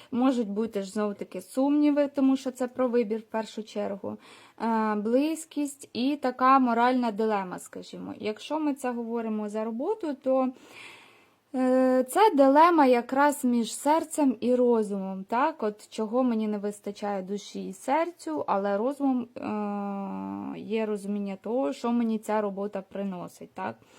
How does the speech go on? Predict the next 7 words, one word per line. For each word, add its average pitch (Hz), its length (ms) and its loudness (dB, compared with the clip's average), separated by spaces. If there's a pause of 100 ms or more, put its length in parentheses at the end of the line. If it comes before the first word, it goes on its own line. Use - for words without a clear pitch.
(300)
Якщо 240 300 -4
за 285 180 0
стосунки, 311 640 -6
тут 247 260 -6
або 208 240 -2
глибоке 208 580 -2
рішення, 349 640 -4